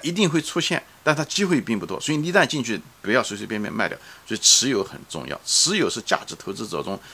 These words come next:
最重要的能力。我专门有一集说过，就这个，这个九段啊，价值投资者的九段讲了讲。就像宁远先生，他就是买了那个，呃，茅台，哎，几十年都没有卖过，到现在为止也没有卖过。所以这个东西是一个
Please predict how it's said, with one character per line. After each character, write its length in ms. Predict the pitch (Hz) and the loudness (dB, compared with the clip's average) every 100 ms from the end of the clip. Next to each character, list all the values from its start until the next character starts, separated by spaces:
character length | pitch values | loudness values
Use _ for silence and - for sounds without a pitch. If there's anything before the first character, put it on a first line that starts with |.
| - - | -16 -2
最 160 | 202 | 0
重 200 | - 143 | 2 2
要 100 | 117 | 4
的 100 | 95 | 2
能 180 | 69 76 | -2 -6
力。 60 | 82 | -8
我 100 | 92 | -8
专 240 | - 190 175 | 0 2 4
门 140 | 170 | 2
有 100 | 92 | 0
一 80 | 110 | -2
集 160 | - | -4
说 260 | 92 - 135 | -6 -4 -4
过， 160 | 101 - | -4 -10
就 100 | 90 | -10
这 80 | 101 | -8
个， 120 | - | -8
这 140 | - 98 | -6 -6
个 60 | |
九 200 | - 76 - | -4 -4 -2
段 220 | 113 107 | 2 2
啊， 120 | 80 | 0
价 160 | - 104 | -4 -4
值 100 | 95 | -4
投 120 | 87 | -10
资 120 | 78 - | -10 -8
者 120 | 76 | -10
的 80 | - | -8
九 140 | - - | -10 -4
段 160 | 98 - - - - | -2 -2 -6 -14 -8
讲 140 | 58 | -8
了 40 | |
讲。 120 | - - - - | -8 -16 -18 -4
就 100 | 123 | 2
像 100 | 113 | 4
宁 100 | 123 | 4
远 120 | 117 | 4
先 180 | 131 120 | 2 0
生， 160 | 113 | -2
他 140 | 90 135 | 0 0
就 100 | 139 | 0
是 60 | |
买 160 | 110 76 | 0 0
了 120 | 90 | 0
那 80 | 95 | -2
个， 160 | 95 - - - - - | -6 -8 -12 -20 -18 -6
呃， 380 | 87 90 92 | -4 -2 -4
茅 240 | 92 90 110 | 0 4 4
台， 240 | 92 92 - - - | 4 0 -2 -14 -6
哎， 120 | 123 | -6
几 220 | - - | -4 -2
十 160 | - 165 | 0 0
年 180 | 104 120 | 2 0
都 140 | 110 | 0
没 140 | 104 95 | 0 0
有 60 | |
卖 160 | 76 95 | -2 -2
过， 100 | - | -2
到 80 | - | -2
现 140 | 120 175 | 0 2
在 80 | |
为 140 | 117 78 | 2 0
止 100 | - | -4
也 60 | 52 | -10
没 120 | 67 | -10
有 60 | |
卖 120 | 71 - - | -10 -10 -12
过。 80 | - - - - - - | -18 -20 -20 -20 -18 -2
所 140 | 135 | 2
以 40 | |
这 100 | 135 | 6
个 80 | 165 | 6
东 100 | 131 | 6
西 140 | 123 117 | 4 0
是 180 | - | 0
一 60 | 101 | 0
个 260 | 85 76 | 2 0